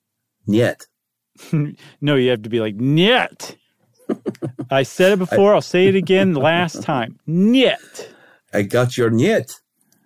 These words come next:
Speaker 2: <laughs>
Speaker 1: Uh,
Speaker 2: They got
Speaker 1: uh,
Speaker 2: me.
Speaker 1: you can say bread and butter when you walk under that ladder.
Speaker 2: Yeah.
Speaker 1: That'll cancel out that bad luck.
Speaker 2: Totally.
Speaker 1: Uh, and there's another one that did, did was spitting. If you spit on your shoe,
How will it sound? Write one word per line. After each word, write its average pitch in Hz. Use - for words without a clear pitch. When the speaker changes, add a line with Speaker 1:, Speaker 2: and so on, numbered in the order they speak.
Speaker 2:
<laughs> 247
Speaker 1:
Uh, 120
Speaker 2:
They 131
got 123
Speaker 1:
uh, 117
Speaker 2:
me. 131
Speaker 1:
you 123
can 135
say 127
bread 113
and 104
butter 120
when 120
you 123
walk 123
under 127
that 127
ladder. 135
Speaker 2:
Yeah. 123
Speaker 1:
That'll 98
cancel 110
out 104
that 110
bad 110
luck. 127
Speaker 2:
Totally. 127
Speaker 1:
Uh, 107
and 113
there's 107
another 139
one 104
that 98
did, 98
did 92
was 87
spitting. 98
If 95
you 101
spit 147
on 143
your 113
shoe, 110